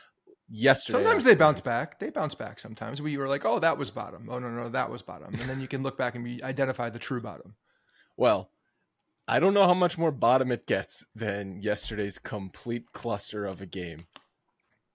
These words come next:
Speaker 1: in
Speaker 2: Yeah.
Speaker 1: Colorado. One of
Speaker 2: It
Speaker 1: the
Speaker 2: was a
Speaker 1: worst
Speaker 2: gift, too.
Speaker 1: losses.
Speaker 2: It
Speaker 1: Yeah.
Speaker 2: was a gift. It, the game was a gift to the Yankees at the, uh, because of the throwing errors and just, you know, Colorado's a bad team and Yankees were like, "Oh, we can match that.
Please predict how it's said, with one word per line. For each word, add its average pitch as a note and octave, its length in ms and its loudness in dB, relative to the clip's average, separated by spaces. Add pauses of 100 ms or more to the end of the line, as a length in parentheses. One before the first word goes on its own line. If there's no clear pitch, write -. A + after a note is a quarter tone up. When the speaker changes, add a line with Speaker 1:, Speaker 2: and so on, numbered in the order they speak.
(120)
Speaker 1:
in G#2+ 80 -6
Speaker 2:
Yeah. - 100 -4
Speaker 1:
Colorado. - 520 -10 (200)
One A#2 180 2
of C#3 100 4
Speaker 2:
It - 20 0
Speaker 1:
the - 80 4
Speaker 2:
was G#3 100 4
a F#3+ 60 10
Speaker 1:
worst B2 80 8
Speaker 2:
gift, E3 240 8
too. G3 80 8
Speaker 1:
losses. C3 480 2 (200)
Speaker 2:
It - 80 -2
Speaker 1:
Yeah. G3 40 10
Speaker 2:
was G#3+ 180 4
a G3+ 60 6
gift. E3+ 460 6
It, E3 140 -4
the D#3+ 120 4
game F#3 260 8
was E3+ 140 6
a D3+ 60 4
gift D#3 320 4
to F#3+ 140 4
the E3 100 6
Yankees C#3 440 2
at B2+ 80 -2
the, C3+ 140 0
uh, C3 380 -4 (260)
because C#3+ 320 2
of C#3+ 100 2
the C3 120 -2
throwing D3 420 4
errors A#2+ 400 -4 (440)
and C#3 340 0
just, C#3 340 -4
you C#3+ 140 -2
know, B2 120 -2
Colorado's C3+ 520 2
a A#2+ 40 -6
bad B2 300 0
team A#2+ 320 -4
and A#2 260 -8
Yankees C3 320 -4
were B2 80 -4
like, A#2+ 160 -4
"Oh, F#3 160 8
we D3+ 120 2
can D3+ 120 -2
match C3 240 0
that. C#3+ 300 2